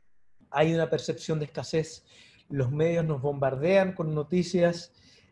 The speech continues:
negativas, ¿cierto? Eh, con noticias de, de riesgo, con noticias de no salir, que nos genera todo este sensamiento, este, esta sensación, esta percepción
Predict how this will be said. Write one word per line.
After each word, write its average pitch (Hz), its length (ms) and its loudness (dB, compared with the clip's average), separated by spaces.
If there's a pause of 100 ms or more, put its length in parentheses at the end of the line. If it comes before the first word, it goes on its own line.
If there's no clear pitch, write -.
(120)
negativas, 147 580 4
¿cierto? 180 520 -2 (360)
Eh, 135 160 -4
con 131 160 -4
noticias 160 540 -4
de, 135 400 0
de 123 140 -4
riesgo, 160 480 2
con 143 120 -4
noticias 139 440 -6
de 139 100 -6
no 160 140 -4
salir, 170 420 -2 (280)
que 143 120 -4
nos 139 140 -4
genera 190 460 2
todo 185 120 0
este - 180 -6
sensamiento, 160 800 -4
este, 151 680 2 (180)
esta - 200 -6
sensación, 143 460 -6
esta 170 200 -2
percepción 190 680 -2